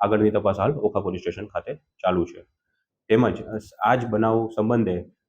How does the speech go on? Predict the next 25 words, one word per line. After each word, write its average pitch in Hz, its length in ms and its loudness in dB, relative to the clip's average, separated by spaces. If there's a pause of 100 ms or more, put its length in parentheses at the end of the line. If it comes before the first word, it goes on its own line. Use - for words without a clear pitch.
(260)
આ 107 120 0
જે 113 180 2
કેફી 127 280 -2
પીણુંનું 117 560 2
જે 110 380 4
પ્રોડક્શન 110 500 -2
હતું 107 320 -8
તે 113 420 2
બાજુના 110 360 -2
જ 110 40 -2 (260)
મીઠાપુર 107 400 -10
પોલીસ 107 160 -4
સ્ટેશન 107 300 -10
વિસ્તારના, 110 580 -2 (480)
અ, 98 60 -4 (360)
માં 104 220 0
ત્યાં 110 160 2
એમની 107 300 4
ફેક્ટરી, 110 600 0
અ, 101 220 -6
હતી 113 340 -4 (160)
અને 101 120 -12
ત્યાં 113 520 2
તેઓ, 117 400 0
અ, 101 540 0